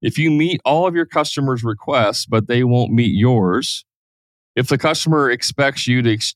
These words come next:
to change your business model to meet their needs and you do, if the customer only likes you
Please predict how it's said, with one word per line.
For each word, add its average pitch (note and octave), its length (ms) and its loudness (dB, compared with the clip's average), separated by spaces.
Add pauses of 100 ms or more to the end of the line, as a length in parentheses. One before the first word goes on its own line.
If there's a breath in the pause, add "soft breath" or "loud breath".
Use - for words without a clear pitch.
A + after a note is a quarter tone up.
(120)
to A2+ 140 0
change C#3+ 460 -2
your C#3 240 0
business C3+ 540 -2
model F2 560 -2
to A#2+ 120 0
meet A#2+ 360 2
their A#2 400 2
needs A2+ 600 2
and G#2 200 4
you G#2 120 4
do, F#2+ 540 2 (800)
if B2+ 120 -2
the B2+ 100 0
customer E3+ 520 0
only F3 360 2
likes C#3 400 -2
you A2+ 500 2